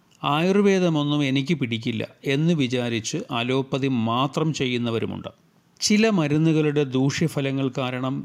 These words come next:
ചികിത്സ തുടരുവാൻ നിർവാഹമില്ലാതെ വരുന്നവരും മരുന്ന് കഴിക്കുമ്പോഴുണ്ടാകുന്ന അസ്വസ്ഥതകൾ സഹിക്കുവാൻ പ്രയാസമുള്ളവരും രോഗപ്രതിരോധ ശേഷി മെച്ചപ്പെടുത്തുവാനും ആരോഗ്യ സംരക്ഷണത്തിനും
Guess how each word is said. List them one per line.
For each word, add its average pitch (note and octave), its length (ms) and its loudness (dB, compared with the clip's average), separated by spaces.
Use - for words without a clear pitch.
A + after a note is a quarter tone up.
ചികിത്സ C#3 440 0
തുടരുവാൻ C3+ 720 -2
നിർവാഹമില്ലാതെ C3 960 -2
വരുന്നവരും A#2 580 -4
മരുന്ന് E3 480 2
കഴിക്കുമ്പോഴുണ്ടാകുന്ന C#3+ 1300 0
അസ്വസ്ഥതകൾ D3 840 -2
സഹിക്കുവാൻ C3+ 720 -2
പ്രയാസമുള്ളവരും B2 920 -2
രോഗപ്രതിരോധ D3+ 1040 2
ശേഷി C3+ 360 0
മെച്ചപ്പെടുത്തുവാനും B2 1000 -4
ആരോഗ്യ C#3+ 440 0
സംരക്ഷണത്തിനും C3+ 840 -2